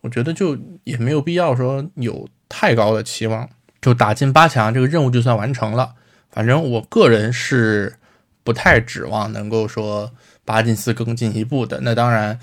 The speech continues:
就是抽中了曼城的这个结果，也是更加进一步的印证了我的这个看法。毕竟曼城现在是，对吧，英超毫无悬念最大的这个大魔王。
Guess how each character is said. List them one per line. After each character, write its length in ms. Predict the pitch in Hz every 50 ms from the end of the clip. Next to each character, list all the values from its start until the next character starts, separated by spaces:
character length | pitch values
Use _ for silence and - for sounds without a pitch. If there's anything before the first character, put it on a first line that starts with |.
| - _ _
就 120 | _ -
是 160 | 117 123 107 110
抽 220 | - - 139 139
中 180 | 147 147 143 123
了 60 | 113
曼 220 | 123 156 151 120
城 260 | 117 123 117 98 104
的 80 | 117 139
这 120 | 143 160
个 100 | 127 117
结 200 | 120 - 104 107
果， 220 | 104 - 127 120 127
也 140 | 120 110 -
是 200 | 120 - 120 117
更 180 | 127 123 117
加 380 | 117 113 107 113 113 113 120 120 -
进 240 | - 233 190 131
一 80 | 110 110
步 160 | 113 120 113
的 280 | 107 107 101 104 120 - _ _ _ - - - _ _ _
印 200 | 202 185 147 127
证 200 | 127 127 117 110
了 80 | 107
我 120 | 107 104 101
的 100 | 101 101
这 60 | 110
个 100 | 107 107
看 220 | - - - 113
法。 140 | 110 - 107
毕 160 | 117 127 123
竟 100 | 123 127
曼 180 | 139 170 165 131
城 220 | 120 113 117 123
现 100 | 127 147
在 120 | 135 120 113
是， 200 | 120 113 107 104
对 100 | 117 110
吧， 140 | 107 104
英 200 | 110 120 131 131
超 220 | 127 - 131 123 120
毫 180 | 120 113 113
无 200 | 123 131 127 127
悬 240 | 127 123 - 104 113 120
念 200 | 147 139 113 110
最 160 | 120 143 127
大 220 | 120 117 110 110
的 120 | 107 107 104
这 140 | 113 110
个 300 | 110 113 120 123 139 143 -
大 140 | - 120 113
魔 180 | 110 110 110
王。 260 | 110 107 104 107 120